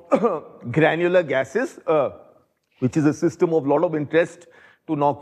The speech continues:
non-equilibrium physicists. And we've looked at, uh, granular gases with inelastic collisions, where the restitution coefficient E is constant,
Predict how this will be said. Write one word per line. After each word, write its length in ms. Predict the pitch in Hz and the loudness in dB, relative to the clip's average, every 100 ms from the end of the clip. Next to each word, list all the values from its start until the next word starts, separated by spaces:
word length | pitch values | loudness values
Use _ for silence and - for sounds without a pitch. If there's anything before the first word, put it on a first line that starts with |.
| 151 | 0
non-equilibrium 720 | 143 147 147 156 143 135 143 | 0 0 -2 -2 0 0 -4
physicists. 600 | 143 139 156 269 285 - - - - - | -2 0 0 0 -2 -4 -20 -20 -20 -2
And 360 | 196 202 202 - - _ | 0 0 -4 -6 -16 _
we've 220 | 185 202 185 | 0 0 2
looked 240 | 285 - | 0 2
at, 260 | 269 269 233 | 0 0 -6
uh, 380 | 208 196 185 175 | 0 2 2 -2
granular 480 | 160 160 180 233 240 | -2 -2 0 0 0
gases 500 | 208 214 214 240 196 | 0 -2 -4 -10 -4
with 200 | 208 190 - | -4 -4 -2
inelastic 720 | 175 180 180 185 175 - 240 | 0 2 4 2 0 -12 -10
collisions, 720 | 233 240 247 233 302 415 - _ _ _ _ _ | -4 -2 -2 0 -2 -4 -10 _ _ _ _ _
where 460 | - 151 202 233 233 - _ _ _ _ _ | -2 2 2 2 -2 -14 _ _ _ _ _
the 140 | 135 147 | -2 2
restitution 680 | 190 185 285 254 226 262 233 | 2 0 -4 -2 0 -2 2
coefficient 540 | 208 202 202 220 208 220 | 2 0 -2 -4 -4 -2
E 200 | 220 220 | 2 2
is 140 | - - | -2 0
constant, 540 | 156 185 - 311 - | 0 0 -2 -2 -2